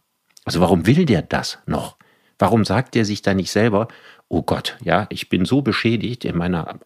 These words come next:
Autoritas, in meinem Ansehen, ja, das kann ich weder mir noch anderen zumuten."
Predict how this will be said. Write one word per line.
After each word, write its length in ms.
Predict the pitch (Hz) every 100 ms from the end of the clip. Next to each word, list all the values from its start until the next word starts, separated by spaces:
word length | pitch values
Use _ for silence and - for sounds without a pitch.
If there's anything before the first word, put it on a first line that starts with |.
| _
Autoritas, 720 | 87 - - 127 92 - 107
in 80 | -
meinem 260 | 78 71 -
Ansehen, 500 | 92 104 78 80 - _ _ _
ja, 220 | - 92 104 - _ _
das 180 | - -
kann 160 | 98
ich 160 | 98 -
weder 200 | 104 101
mir 180 | 95 104
noch 160 | 90
anderen 300 | - 85 -
zumuten." 500 | - 82 76 80 -